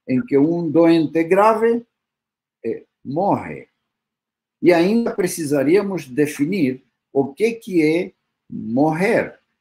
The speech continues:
É, tem morte cerebral, tem morte cardíaca, enfim, tem. Portanto, a realidade é muito mais complexa que isso, que tem algo a ver com a realidade, mas não é a realidade.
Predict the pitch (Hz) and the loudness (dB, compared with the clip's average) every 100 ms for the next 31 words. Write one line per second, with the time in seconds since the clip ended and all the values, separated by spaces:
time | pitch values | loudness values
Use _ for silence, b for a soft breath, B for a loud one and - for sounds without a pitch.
0 | _ _ _ - 135 147 127 107 - 131 | _ _ _ 0 4 4 2 -2 -2 0
1 | 107 101 131 113 101 92 87 80 78 110 | 2 2 2 0 -4 -8 -8 -8 -6 0
2 | 139 120 104 - 120 101 95 113 110 - | 2 2 -2 -4 -2 0 0 0 -2 -4
3 | 82 - 80 78 104 147 135 - 110 127 | -12 -10 -10 -8 -2 0 0 -2 -8 -8
4 | 131 147 - 143 120 _ _ _ _ _ | -6 -6 -2 -2 -4 _ _ _ _ _
5 | _ _ _ _ _ 214 190 - 214 214 | _ _ _ _ _ 2 2 2 0 2
6 | - 107 87 - _ - 135 123 120 151 | -2 -2 -2 -4 _ -4 -2 -2 -2 0
7 | 175 147 92 117 135 95 95 - 131 127 | 2 0 0 0 0 -2 -10 -8 -4 -4
8 | 175 247 208 - 127 107 107 95 92 - | 0 0 0 -4 -4 -4 -2 -4 -6 -10
9 | 101 92 - 135 143 - - - - _ | -8 -8 -2 -2 -2 -8 -12 -14 -18 _
10 | _ _ _ _ _ - 147 135 160 156 | _ _ _ _ _ -2 2 4 4 0
11 | 165 - 160 - 202 208 - 208 254 247 | -6 -4 -4 0 0 0 0 2 4 4
12 | 220 180 117 160 175 180 175 156 147 151 | 4 4 4 2 2 0 0 0 0 0
13 | 170 185 135 120 95 80 78 104 101 98 | 2 2 4 2 0 -6 -14 -6 -6 -4
14 | 110 156 254 214 156 151 156 135 120 139 | -2 0 2 4 2 2 -2 -6 -4 -2
15 | 143 180 196 131 - - | -2 -2 0 0 -2 -12